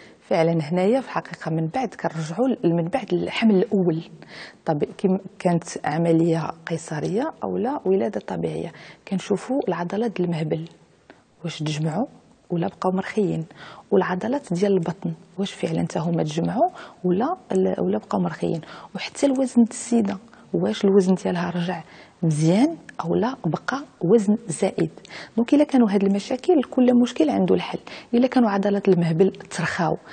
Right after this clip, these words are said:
غادي نعطيو هاد الترويض ديال المهبل باش يصححوا قبل ما تحمل. ونفس المسألة بالنسبة للبطن، باش ما يكونش ارتخاء ديال، ديال البطن.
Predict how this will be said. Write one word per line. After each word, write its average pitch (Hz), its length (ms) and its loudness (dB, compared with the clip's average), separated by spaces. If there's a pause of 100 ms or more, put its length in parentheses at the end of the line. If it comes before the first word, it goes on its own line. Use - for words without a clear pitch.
(200)
غادي 160 160 4
نعطيو 151 340 4
هاد 185 100 0
الترويض 180 560 4
ديال 185 140 4
المهبل 156 400 0 (280)
باش 175 200 0
يصححوا 208 640 0 (500)
قبل 208 340 4 (580)
ما 220 140 6
تحمل. 285 460 0 (440)
ونفس 196 300 2
المسألة 233 380 4
بالنسبة 226 440 2
للبطن، 196 540 2
باش 170 260 -4
ما 160 40 2
يكونش 269 380 0
ارتخاء 220 680 -2
ديال، 180 360 2
ديال 165 300 0
البطن. - 280 -4